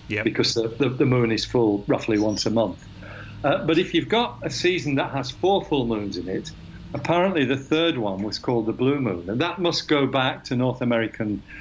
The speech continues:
Speaker 2: tradition. But it's now, the definition has now changed. It's shifted, uh, I guess, in the last, uh, forty or fifty years, and we now describe a blue moon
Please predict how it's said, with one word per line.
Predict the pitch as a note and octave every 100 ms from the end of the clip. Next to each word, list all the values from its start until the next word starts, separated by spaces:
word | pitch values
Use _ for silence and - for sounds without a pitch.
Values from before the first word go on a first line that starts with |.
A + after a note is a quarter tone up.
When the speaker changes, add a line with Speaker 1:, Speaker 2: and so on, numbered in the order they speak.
| - -
Speaker 2:
tradition. | - B2 B2+ B2+ G2 D#2+ D#2 - - - C3
But | D3+
it's | F3 -
now, | E3+ G3 G#3 G3+ F#3
the | D3+
definition | F3+ - F3 C#3+ C3 C#3
has | B2 B2
now | B2+ B2+ B2 A#2+ A#2+ -
changed. | - C3 A#2+ A2 F#2+ -
It's | E3+ -
shifted, | - D#3+ - C3+ - - - - -
uh, | C3 F3
I | D3+
guess, | C3 C#3 C3
in | B2+
the | A#2+
last, | A#2 A2+ - - - -
uh, | B2 G#2 G2+ -
forty | B2 A2+
or |
fifty | G#2+ B2 - A#2
years, | A2 B2+ A#2 G2+ F#2+ - - - C3
and | B2+
we | C3+
now | C3+ F3 F3 E3 F3
describe | D3 - C#3+ B2+ A#2+
a |
blue | A2+ C#3 D#3
moon | C3 G#2 G2+